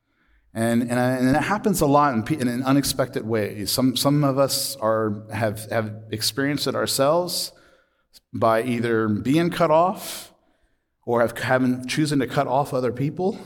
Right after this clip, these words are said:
Um, also, sometimes there's a process that's happening. It might be kinda stirring up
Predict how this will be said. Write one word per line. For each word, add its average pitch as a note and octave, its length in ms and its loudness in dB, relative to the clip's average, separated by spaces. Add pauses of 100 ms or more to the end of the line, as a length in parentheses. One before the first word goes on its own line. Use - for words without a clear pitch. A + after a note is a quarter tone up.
(920)
Um, B2 420 4
also, D#3 760 0
sometimes E3 640 0
there's D3+ 180 2
a D#3 60 2
process C#3+ 500 0
that's G#2+ 140 -8
happening. G#2+ 300 -2
It A2+ 60 2
might C#3+ 160 2
be C3+ 120 -2
kinda C3+ 260 0
stirring D3+ 580 0
up C#3 220 0